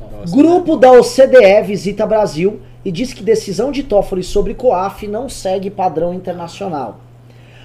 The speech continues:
Speaker 2: Ao visitar o Brasil, o presidente do grupo de trabalho sobre suborno da O C D E, o senhor Drago Kos, nome maravilhoso, foi ainda mais enfático na avaliação da decisão de Dias Toffoli,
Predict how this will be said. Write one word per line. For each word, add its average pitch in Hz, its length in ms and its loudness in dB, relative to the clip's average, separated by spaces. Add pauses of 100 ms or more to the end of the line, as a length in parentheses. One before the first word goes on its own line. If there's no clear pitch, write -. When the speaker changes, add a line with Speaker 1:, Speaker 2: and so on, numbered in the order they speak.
(180)
Speaker 2:
Ao 370 280 6
visitar 240 540 4
o 208 60 6
Brasil, 214 580 2
o 247 100 0
presidente 226 680 0
do 208 80 -6
grupo 233 340 -2
de 233 100 -10
trabalho 170 380 -2
sobre 151 320 -4
suborno 196 680 2
da 156 80 2
O 151 80 2
C 214 180 -6
D 226 100 2
E, 160 240 0 (260)
o 131 60 -14
senhor 165 300 -2
Drago 170 480 0
Kos, 180 580 -2 (140)
nome 151 200 -8
maravilhoso, 139 640 -6 (480)
foi 277 260 4
ainda 277 280 0
mais 277 240 0
enfático 294 760 0
na 254 100 0
avaliação 240 640 0
da 254 80 2
decisão 190 460 -2
de 135 100 -10
Dias 233 300 -2
Toffoli, 214 460 -2